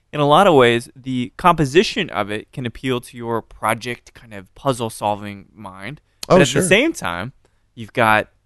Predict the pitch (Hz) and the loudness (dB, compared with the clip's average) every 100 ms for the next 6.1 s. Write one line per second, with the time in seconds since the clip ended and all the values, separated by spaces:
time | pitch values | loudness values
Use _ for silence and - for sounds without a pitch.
0 | _ _ 127 131 135 113 127 123 113 120 | _ _ -10 -8 -8 -8 -6 -6 -6 -8
1 | - - 131 117 - 113 104 107 - 120 | -10 -10 -10 -10 -20 -20 -20 -20 -18 -12
2 | 110 104 107 98 110 104 101 98 - 104 | -12 -12 -16 -20 -20 -20 -20 -20 -20 -20
3 | 101 98 90 98 - 95 98 92 92 95 | -20 -20 -20 -20 -20 -20 -20 -20 -20 -14
4 | 104 110 104 - 101 92 _ 95 98 101 | -12 -10 -14 -18 -20 -20 _ _ _ -20
5 | 92 95 98 107 - 107 - - - - | -20 -20 -20 -20 -20 _ -20 -20 -20 -20
6 | _ | _